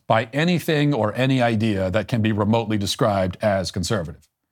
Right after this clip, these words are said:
That's exactly what earned him a spot at the New York Times, because the Times, like C N N, is only interested in conservatives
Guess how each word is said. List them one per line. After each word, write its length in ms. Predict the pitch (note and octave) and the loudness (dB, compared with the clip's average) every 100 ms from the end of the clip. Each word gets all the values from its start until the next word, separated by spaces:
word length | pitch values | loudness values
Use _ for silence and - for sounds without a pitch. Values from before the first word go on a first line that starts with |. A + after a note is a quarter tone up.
| _ _ _ _ _ - | _ _ _ _ _ -6
That's 160 | G#2 | -2
exactly 320 | G2 F#3 F3 | 2 2 2
what 100 | C3+ | -2
earned 240 | A2+ G#2 G2 | -2 -2 -2
him 160 | G#2 | -2
a 60 | G#2 | -4
spot 360 | - F2+ G#2+ - | -4 -2 -2 -2
at 120 | G#2 | -4
the 60 | G2+ | -2
New 100 | G2 | -2
York 180 | G2+ A#2+ | -4 0
Times, 320 | A3+ F#2+ E2+ | -2 -2 -8
because 240 | G#2+ A2 | -4 -2
the 80 | G#2 | -2
Times, 420 | A2 C#3 C3 B2+ | -2 0 0 0
like 140 | A2 G2 | -4 -4
C 160 | A#2 | -4
N 80 | G2+ | -2
N, 300 | D3+ F3 E3+ - - - _ _ | 0 0 -2 -6 -20 -20 _ _
is 120 | A2+ | -2
only 320 | D3 B3 B3 | 2 2 2
interested 420 | A3 - F3 E3+ | 0 2 0 0
in 60 | D3+ | -2
conservatives 580 | C#3 D3 C3+ C3 A#2+ | 0 0 2 2 0